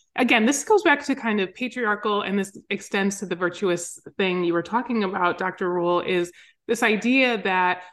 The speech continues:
you know, "Oh, well, I'm thirty-nine, so I should just have my shit together on paper." But you know what? It's not really me. It's a them thing. Once I meet the right woman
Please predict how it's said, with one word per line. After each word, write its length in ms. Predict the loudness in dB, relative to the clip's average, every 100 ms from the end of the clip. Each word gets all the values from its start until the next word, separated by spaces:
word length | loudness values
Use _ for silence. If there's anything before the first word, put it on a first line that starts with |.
| _
you 180 | -6 -2
know, 440 | 0 0 0 -2 -4
"Oh, 100 | -4
well, 140 | 0
I'm 180 | 0 0
thirty-nine, 480 | 0 0 0 0 -2
so 260 | -2 -2 -2
I 120 | -2
should 180 | -2 -2
just 280 | -4 -6 -4
have 280 | 2 2
my 180 | 0 -4
shit 200 | -2 -4
together 320 | -2 -4 -2
on 160 | -2 -4
paper." 520 | -4 -6 -2 -2 -2 -8 -20 _
But 260 | 0 0 0
you 120 | 2
know 120 | 4
what? 240 | 4 4 2
It's 160 | 2
not 180 | 0 2
really 280 | 0 2 0
me. 340 | -2 -4 -4
It's 160 | -6 -4
a 40 |
them 340 | -2 0 0 -4
thing. 280 | -6 -8 -8
Once 240 | 0 0 2
I 120 | 2
meet 240 | 2 2
the 80 | -2
right 280 | 0 0 0
woman 380 | -2 0 0